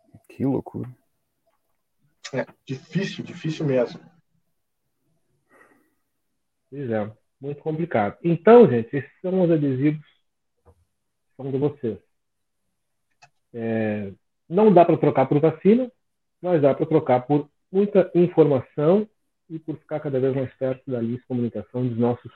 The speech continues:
Speaker 3: produtos. Tem novidade na próxima semana. Vocês,
Speaker 2: Ó.
Speaker 3: vocês vão poder acompanhar a gente muitas vezes ao longo do dia, muitas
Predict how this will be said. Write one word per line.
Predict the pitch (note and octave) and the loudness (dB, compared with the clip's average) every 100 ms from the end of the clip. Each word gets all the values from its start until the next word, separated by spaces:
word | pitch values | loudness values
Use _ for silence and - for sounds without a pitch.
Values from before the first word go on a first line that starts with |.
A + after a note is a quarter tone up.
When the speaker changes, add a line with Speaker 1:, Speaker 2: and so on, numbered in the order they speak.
| _ _ - | _ _ -10
Speaker 3:
produtos. | C3+ D3 E3+ - | 0 2 4 8
Tem | |
novidade | F#3+ E3+ D#3+ F3+ D#3 | 8 8 8 6 4
na | C#3+ | 2
próxima | E3 D#3 D3+ - | 2 2 -2 -4
semana. | B2+ C#3 D#3+ F3 _ _ _ _ _ _ _ _ | -2 2 2 0 _ _ _ _ _ _ _ _
Vocês, | - - C#3 C3 B2 | -20 -18 -14 -14 0
Speaker 2:
Ó. | D#3+ D#3+ E3+ | 6 8 8
Speaker 3:
vocês | F3+ C#3 | 6 4
vão | |
poder | C3+ C3 | -2 -2
acompanhar | C3 C3 B2 B2 | -2 -4 -4 -4
a | |
gente | B2+ C#3+ B2+ - A#2+ _ _ | -4 -8 -12 -16 -20 _ _
muitas | C#3+ C#3+ G3 A3 - _ _ - A#2+ G#2+ G#2+ | -8 4 6 6 2 _ _ -14 -14 -14 -4
vezes | C#3 D3+ B2 A#2 _ _ | 2 2 2 -6 _ _
ao | A#2+ | -6
longo | B2 C#3 B2 | -2 -2 -2
do | A2+ C3+ A#2+ | -4 -4 -2
dia, | B2 C#3+ C#3+ | 0 2 0
muitas | C3+ C#3 D#3+ | 0 -2 -4